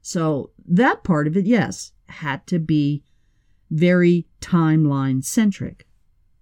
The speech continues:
But again, so long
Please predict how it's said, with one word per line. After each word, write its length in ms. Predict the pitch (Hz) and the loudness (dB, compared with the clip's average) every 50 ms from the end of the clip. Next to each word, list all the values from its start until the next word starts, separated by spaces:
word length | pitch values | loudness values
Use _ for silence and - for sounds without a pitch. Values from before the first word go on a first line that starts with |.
| _ _ _ _ _ _ _ _ _ _ _ _ _ _ _ _ _ | _ _ _ _ _ _ _ _ _ _ _ _ _ _ _ _ _
But 120 | - 185 185 | -2 0 0
again, 460 | 190 190 269 294 214 - 117 113 - _ _ _ _ _ _ _ _ _ _ _ _ _ _ _ | 2 2 2 2 2 2 0 -2 -6 _ _ _ _ _ _ _ _ _ _ _ _ _ _ _
so 360 | - - - - 269 262 302 349 349 | -14 -10 -4 0 2 2 2 2 2
long 440 | 262 208 214 247 269 277 277 240 | 2 2 2 4 4 4 4 2